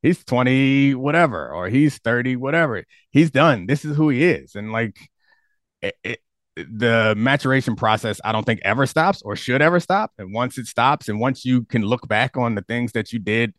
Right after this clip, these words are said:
two years ago and say, "Oh, I did everything just right. I have no regrets." And it's not, like, mistakes that you made, but I, I think about decisions that I made and, like, opinions that I held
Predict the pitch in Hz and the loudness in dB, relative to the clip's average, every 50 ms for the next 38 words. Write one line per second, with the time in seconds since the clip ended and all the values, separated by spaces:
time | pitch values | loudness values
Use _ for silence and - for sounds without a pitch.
0 | _ _ _ _ _ _ _ - 131 120 113 113 123 127 139 135 127 131 139 143 | _ _ _ _ _ _ _ 2 2 4 4 4 4 2 2 4 6 6 6 6
1 | 131 120 110 - 127 135 143 233 269 208 - _ _ _ _ 185 220 175 143 139 | 4 2 2 2 0 4 4 6 4 4 2 _ _ _ _ 0 2 2 4 4
2 | 165 190 196 202 190 196 208 208 175 139 190 214 - - 190 175 127 98 - _ | 4 4 4 0 0 -2 -2 -2 -2 0 -2 -2 -2 -2 -4 -4 -4 -4 -6 _
3 | _ _ - 160 165 135 143 147 143 143 147 156 175 180 170 185 175 151 175 180 | _ _ -10 -8 -4 -2 -4 -2 -4 -4 -2 -2 -2 0 0 -2 -2 0 -2 -2
4 | 151 - - - - 147 170 208 285 302 285 - 175 160 143 123 110 101 - - | -2 -2 -6 -12 -6 -2 0 2 2 2 2 2 0 0 0 -2 -6 -8 -10 -8
5 | - 131 175 175 - - 101 - - 101 95 92 92 95 101 107 - _ _ _ | -6 -6 -6 -6 -6 -6 -8 -6 -8 -10 -10 -8 -6 -6 -6 -8 -10 _ _ _
6 | _ _ _ _ _ - 113 131 131 139 156 165 165 - - 127 139 143 135 - | _ _ _ _ _ -2 0 2 4 4 4 2 2 0 -2 -4 -6 -6 -6 -4
7 | - 160 165 156 - - 143 135 143 151 160 156 135 143 120 - - 139 165 214 | -4 -4 -4 -4 -6 -10 -8 -4 -2 -2 -2 -2 -4 -10 -10 -4 0 0 0 2
8 | 214 143 107 107 110 101 98 95 95 98 98 98 98 95 92 90 78 - - 104 | 0 -2 -2 -2 -4 -2 -2 -2 -4 -4 -6 -6 -4 -6 -6 -8 -12 -12 -8 -8
9 | 104 107 101 101 101 98 101 98 - _ 349 339 - - - - _ _ _ - | -6 -6 -6 -6 -8 -8 -8 -10 -10 _ -16 -14 -12 -12 -12 -14 _ _ _ -4
10 | 117 113 110 - 143 - - - 151 170 208 202 147 110 95 - 117 104 95 95 | -2 -2 -2 -2 -6 -4 0 2 2 4 4 2 0 -2 -4 -4 -4 -2 -2 -2
11 | - - 110 92 85 78 71 71 - | -2 -2 -2 -2 -2 -4 -8 -12 -16